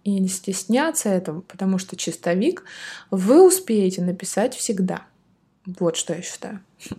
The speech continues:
Я выписывала свои мысли сегодня утром и свои ощущения от,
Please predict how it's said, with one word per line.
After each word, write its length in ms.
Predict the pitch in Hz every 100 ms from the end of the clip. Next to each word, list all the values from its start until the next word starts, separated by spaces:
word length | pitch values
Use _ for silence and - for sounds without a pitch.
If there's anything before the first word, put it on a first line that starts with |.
| - _ _ _ _ _ - - - - - - - - - - - _
Я 180 | 233 294
выписывала 580 | 302 302 302 294 262 233
свои 340 | - 247 247
мысли 360 | 233 285 - 277
сегодня 520 | - 226 226 202 208
утром 560 | 220 214 - 190 185 180 _ _ - - -
и 200 | 220 226
свои 360 | - 226 240 247
ощущения 800 | 240 214 - 254 269 277 233 202
от, 400 | 277 208 190